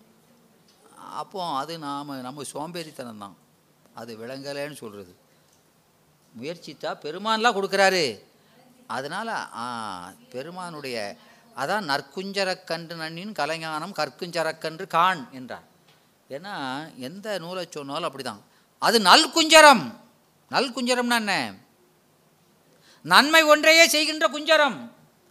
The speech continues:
அது கல்குஞ்சரம் அன்று. அது கல்லுன்னு நினைச்சிடாத. அது கல் இல்ல. அது என்னது? அருள் வடிவு.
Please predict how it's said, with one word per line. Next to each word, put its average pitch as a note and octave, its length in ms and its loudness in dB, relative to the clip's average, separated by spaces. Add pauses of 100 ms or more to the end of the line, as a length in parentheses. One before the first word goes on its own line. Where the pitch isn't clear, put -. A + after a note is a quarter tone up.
(180)
அது C4+ 200 4
கல்குஞ்சரம் E4 680 8
அன்று. C4+ 600 2 (300)
அது C4 160 2
கல்லுன்னு D#4 480 4
நினைச்சிடாத. B3 680 4 (1120)
அது A#3+ 180 -4
கல் B3+ 280 2
இல்ல. A#3 500 4 (1120)
அது G#3+ 240 -2
என்னது? G#3+ 460 -6
அருள் C4+ 380 0
வடிவு. C4 600 0